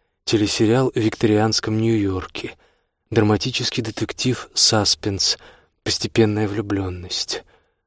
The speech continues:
Главные герои — частично исправившаяся воровка,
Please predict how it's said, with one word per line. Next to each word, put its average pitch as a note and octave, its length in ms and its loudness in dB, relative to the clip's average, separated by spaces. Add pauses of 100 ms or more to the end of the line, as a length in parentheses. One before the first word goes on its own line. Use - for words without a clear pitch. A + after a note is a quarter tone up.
(160)
Главные G2+ 500 0
герои — G2+ 400 2
частично - 540 -4
исправившаяся G2+ 1200 -2
воровка, G2 680 -4